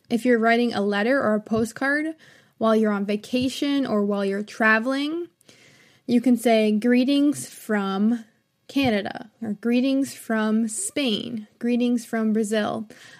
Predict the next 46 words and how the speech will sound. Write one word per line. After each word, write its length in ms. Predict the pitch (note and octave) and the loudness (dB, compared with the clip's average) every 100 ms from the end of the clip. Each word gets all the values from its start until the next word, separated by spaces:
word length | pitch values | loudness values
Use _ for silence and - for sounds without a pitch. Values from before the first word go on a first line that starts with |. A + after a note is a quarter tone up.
| - | 2
I 120 | B3+ | 4
often 280 | D4+ E4+ D4+ | 4 2 4
get 160 | C4 | 4
this 220 | C4 C4 - | 2 0 2
on 140 | A3+ | 2
my 120 | G#3+ | 2
YouTube 380 | G3+ G#3 B3+ A3 | 2 0 0 0
videos 460 | A#3 A#3+ A#3 A#3+ A3 | 2 2 0 -2 -2
as 240 | A3 G#3+ G#3+ | -2 -2 0
well, 440 | G#3 G3+ G#3 A3+ | 0 2 0 0
like, 220 | G#3+ G#3 | -2 -4
"Greetings 420 | A#3 C4 C#4 C4+ | -2 0 0 -2
from 500 | - B3 A#3+ A#3+ B3 - _ _ _ _ | -4 -2 0 0 -2 -6 _ _ _ _
Germany, 520 | B3+ B3 A#3 G#3 G3 | 2 4 4 2 0
I 120 | G#3 G#3 | -2 -2
like 240 | G#3+ G#3+ | -2 0
your 100 | A3+ | -2
video," 420 | G3+ G#3 G#3 G#3 | -2 -2 0 -2
or, 180 | A3+ A#3 | -4 -8
"Greetings 500 | G#3+ B3 B3+ B3+ A#3+ | -2 0 2 2 -2
from 420 | - A#3 A3+ A3 | -4 -2 0 0
Russia, 340 | A3 A3+ - A3 | 0 -2 -4 -6
I 120 | - | -4
like 220 | A3 G#3+ | -4 -2
your 100 | A3 | -2
video." 540 | G#3+ G#3+ - - A#3+ G#3+ _ _ _ | -2 -4 -6 -6 -8 -10 _ _ _
So 240 | - A3+ | -2 -2
kind, 400 | G#3+ G3 F#3 G3+ | 0 -4 -2 -4
by 140 | G#3 G#3 | -4 -2
the 100 | G#3 | -2
way. 320 | G#3 C4+ D#4+ _ - - _ - | -2 -4 -10 _ -20 -20 _ 2
But 180 | B3+ | 4
this 200 | C#4 F4 | 4 4
is 240 | F#4 E4+ - _ _ - | 4 4 0 _ _ -2
completely 560 | C4+ A#3+ A#3 G#3+ G#3+ G#3 | 0 2 2 2 2 2
acceptable 640 | G#3 F#3+ G3 - G3+ G3 | 0 -4 -4 -6 -4 -4
to 140 | - | -2
use, 340 | G3+ F#3+ G3 - | 0 0 -2 -4
and 260 | G3+ G3 | -4 -2
this 220 | G3 A#3 - | -2 -2 -2
is 180 | A3 | -4
a 80 | A3 | -4
common 480 | G#3+ - G3+ G3 F#3+ | -8 -6 -2 -2 -2
way 160 | G3 G3+ | -4 -4
to 160 | A3 | -4
say 520 | G#3+ G3 F#3+ G3 G3 | -6 -6 -4 -4 -6